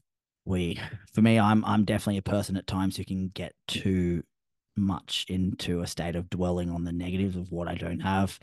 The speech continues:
instead of focusing on what has gone well, instead of focusing on the wins I've had. And yeah, I think it's just,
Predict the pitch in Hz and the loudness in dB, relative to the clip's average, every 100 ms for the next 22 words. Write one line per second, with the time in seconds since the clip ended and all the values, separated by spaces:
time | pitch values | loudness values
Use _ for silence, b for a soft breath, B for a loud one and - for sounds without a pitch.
0 | B 95 92 92 87 95 - 85 90 - | B -4 -2 -2 -2 -4 -4 -4 -2 -4
1 | 87 85 87 90 85 - - _ _ _ | -4 -4 -4 -6 -8 -8 -16 _ _ _
2 | _ 107 98 87 85 82 82 87 90 95 | _ 2 2 2 0 0 -2 -4 0 0
3 | 95 98 98 95 92 92 90 92 92 95 | 0 0 -2 -2 -4 -4 -2 0 2 2
4 | 98 95 95 90 - 87 85 - - _ | 0 -2 -4 -6 -6 -6 -6 -14 -20 _
5 | _ _ _ _ _ _ 98 87 87 - | _ _ _ _ _ _ -4 -2 -2 -6
6 | - _ _ - 98 78 - 92 - 101 | -12 _ _ -4 -4 -2 -2 -2 -2 -2
7 | 98 - - | -2 -2 -6